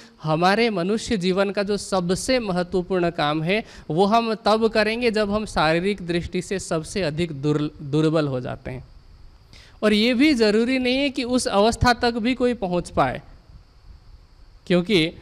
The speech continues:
वाणी का कथन है, "पाँव पलक का नहीं भरोसा, तो भी सिर सर्जन को न देवे।"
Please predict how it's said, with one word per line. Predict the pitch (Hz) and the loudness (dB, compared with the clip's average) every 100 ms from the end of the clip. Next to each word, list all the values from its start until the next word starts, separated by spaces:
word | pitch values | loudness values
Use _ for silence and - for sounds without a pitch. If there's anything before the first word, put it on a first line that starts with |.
| - - | -20 -8
वाणी | 151 160 185 220 | 0 2 2 0
का | 214 | 0
कथन | 175 151 170 156 | 0 0 -2 -2
है, | 139 120 131 214 - - - - - 170 | -2 -4 -6 -8 -16 -20 -20 -20 -2 2
"पाँव | 170 208 240 | 4 2 0
पलक | - 160 190 190 | 0 0 0 -2
का | 185 196 180 | -6 -4 -2
नहीं | 156 147 175 | -4 -4 -4
भरोसा, | 165 131 135 147 170 139 151 - - - - | -4 -4 -6 -4 0 0 -2 -6 -18 -8 0
तो | 185 | 0
भी | 165 156 208 | 2 0 -2
सिर | - 170 170 | -2 -2 -2
सर्जन | 165 139 135 131 143 139 | -2 -6 -6 -4 -4 -6
को | 127 | -8
न | 127 127 | -10 -10
देवे।" | 127 104 | -12 -14